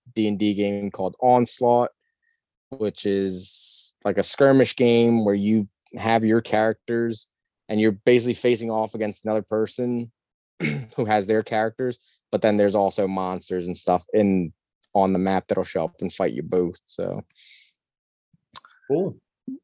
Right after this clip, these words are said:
Speaker 1: yeah, that's, that was pretty much my weekend. I did watch Bullet Train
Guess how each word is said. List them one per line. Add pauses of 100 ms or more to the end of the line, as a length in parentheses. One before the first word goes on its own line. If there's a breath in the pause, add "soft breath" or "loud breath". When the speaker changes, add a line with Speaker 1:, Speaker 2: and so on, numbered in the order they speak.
(160)
Speaker 1:
yeah,
that's,
that
was
pretty
much
my
weekend.
I
did
watch (140)
Bullet
Train